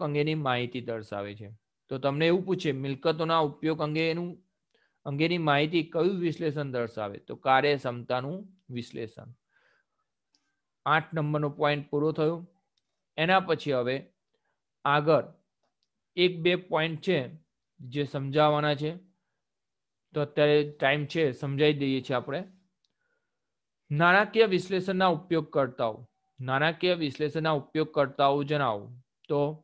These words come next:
ઉપયોગકર્તાઓની અંદર તો તમારે કોના કોના નામ લખવાના છે, આગળ તમને કહી દીધું છે.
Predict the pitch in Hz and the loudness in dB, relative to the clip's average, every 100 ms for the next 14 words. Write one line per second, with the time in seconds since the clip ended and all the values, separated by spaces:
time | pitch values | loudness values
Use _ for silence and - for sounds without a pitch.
0 | _ _ _ _ - 147 - 190 185 170 | _ _ _ _ -14 -8 0 0 2 0
1 | 160 170 170 175 156 147 151 160 156 147 | 4 4 4 2 -2 0 0 0 -2 2
2 | 147 156 151 180 _ _ _ _ _ _ | 2 2 -2 -8 _ _ _ _ _ _
3 | 160 156 165 170 175 170 165 165 156 165 | -2 0 2 2 2 2 2 0 0 0
4 | 165 156 165 151 151 156 156 160 160 175 | 0 2 4 4 4 2 0 -2 0 0
5 | 160 156 127 127 | 0 -2 -4 -6